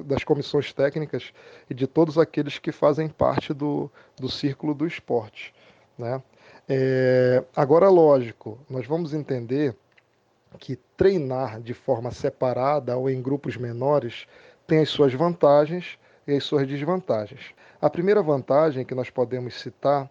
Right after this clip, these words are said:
é justamente a aproximação das características, que podem ser características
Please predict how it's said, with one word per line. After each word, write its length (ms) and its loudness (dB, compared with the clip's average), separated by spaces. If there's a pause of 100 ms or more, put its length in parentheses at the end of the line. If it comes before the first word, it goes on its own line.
(320)
é 100 -2
justamente 720 -4
a 100 6
aproximação 600 -2
das 160 -2
características, 880 -2 (340)
que 120 -12
podem 400 2
ser 280 -4
características 1160 -4